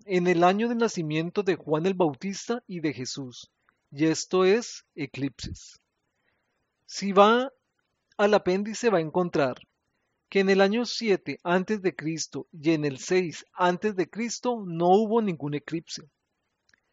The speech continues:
Pero en el cinco antes de Cristo hubo un eclipse total, el veintitrés de marzo a las ocho y treinta de la noche, en Jerusalén.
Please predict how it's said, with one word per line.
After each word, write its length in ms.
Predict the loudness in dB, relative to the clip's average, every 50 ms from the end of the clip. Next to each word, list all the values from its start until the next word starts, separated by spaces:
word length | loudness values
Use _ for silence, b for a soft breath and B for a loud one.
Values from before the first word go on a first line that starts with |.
| _ _ _ _ _ _ _ 2
Pero 240 | 4 4 4 4 4
en 80 | 2
el 160 | 2 0 -2
cinco 640 | -4 -10 -8 -6 -4 -4 -4 -6 -6 -6 -6 -4 -2
antes 300 | 0 0 0 0 0 0
de 160 | 0 -2 -2
Cristo 560 | -2 -8 -6 -6 -6 -8 -8 -8 -10 -10 -10 -12 -16 _ _
hubo 180 | -2 0 2 4
un 100 | 4 2
eclipse 460 | 2 0 -2 -6 -6 -6 -6 -6 -2
total, 540 | -2 -2 0 0 0 -2 -2 -6 -10 -16 -20 _ _ _ _ -2
el 160 | -2 0 2
veintitrés 560 | 2 0 0 -2 -6 -10 -6 -2 -2 0 2 2
de 100 | 2 2
marzo 500 | 4 2 2 0 0 -4 -6 -6 -6 -6 -4
a 120 | -2 0
las 260 | 0 0 -2 -2 -2
ocho 420 | -4 -4 -4 -4 -4 -4 -4 -6 -6
y 120 | -12 -10
treinta 360 | -6 -4 -4 -4 -4 -4 -4 -4
de 80 | -4
la 80 | -2 -2
noche, 420 | 0 -2 -2 -2 -4 -10 -14 -14 -20 _ _ _ _ _ _ _ _
en 160 | -6 -6 -4 -2
Jerusalén. 760 | 0 -2 -2 -2 -2 -4 -4 -4 -4 -4 -6 -8 -12 -16